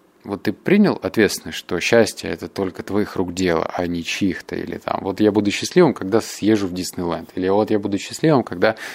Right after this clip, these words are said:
наконец-то поймаю л-, волну на Бали и буду, значит, серфить каждые три дня в неделю.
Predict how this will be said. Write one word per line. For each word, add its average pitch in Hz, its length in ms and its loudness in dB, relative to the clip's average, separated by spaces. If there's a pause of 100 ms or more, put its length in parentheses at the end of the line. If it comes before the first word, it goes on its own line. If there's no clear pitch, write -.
(300)
наконец-то 107 720 2
поймаю 87 380 -2
л-, 95 340 4
волну 104 400 4
на 85 540 0 (120)
Бали 107 720 4 (320)
и 95 240 2
буду, 98 300 0
значит, 87 360 -8
серфить - 400 -4
каждые 87 420 -4
три 90 180 -6
дня 85 260 -6 (400)
в 90 80 -6
неделю. 87 400 -4